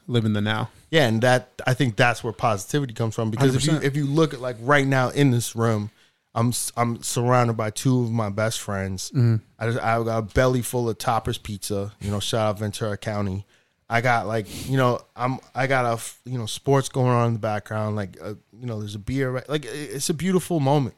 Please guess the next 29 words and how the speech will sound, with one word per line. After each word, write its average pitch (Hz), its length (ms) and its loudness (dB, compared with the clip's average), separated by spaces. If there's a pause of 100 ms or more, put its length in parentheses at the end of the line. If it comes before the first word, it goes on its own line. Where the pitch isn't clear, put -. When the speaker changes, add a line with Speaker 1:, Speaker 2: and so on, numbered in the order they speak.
Speaker 2:
Like, 95 160 -12
everything, 131 520 -2 (380)
natural 135 340 2
light 131 220 0
coming 120 260 -4
through 117 160 -10
a 104 40 -6
sunroof. 110 560 -6
It's 135 120 -6
just 170 200 -2
like, 156 240 2
if 143 100 -4
you 185 160 -6
actually 196 380 2
take 190 260 0
a 165 60 0
second 165 340 2
and 135 100 -2
take 151 300 -2
inventory 160 640 2
of 131 100 -2
what's 135 200 -2
around 135 400 0
you, 156 180 -2 (800)
you'll 127 160 0
find 120 400 0
that 101 80 -6
there's, 104 240 -10
like, 110 180 -2